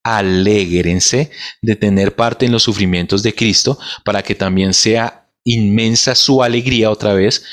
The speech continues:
cuando se revele la gloria de Cristo". Pedro dice, "Alegres en medio del sufrimiento".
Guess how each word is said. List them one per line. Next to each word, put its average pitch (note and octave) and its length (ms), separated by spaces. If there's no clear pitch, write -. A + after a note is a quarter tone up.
cuando G2 300
se F#2+ 120
revele F2+ 360
la G#2+ 140
gloria E2+ 320
de E2+ 120
Cristo". - 420
Pedro A#2 300
dice, B2+ 400
"Alegres C3 760
en A#2 160
medio G2+ 280
del G#2 120
sufrimiento". F2+ 960